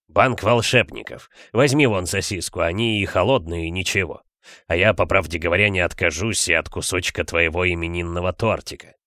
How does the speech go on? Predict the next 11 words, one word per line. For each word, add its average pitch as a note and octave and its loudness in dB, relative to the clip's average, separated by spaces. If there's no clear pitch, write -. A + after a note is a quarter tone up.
«У B2 -6
волшебников D#3 2
есть D3+ 0
банки?» G#3+ 0
«Всего G2 0
один, G#2 2
Гринготс. G2 -2
В E2 -10
нём D3 2
гоблины E2+ 2
заправляют». E2 -2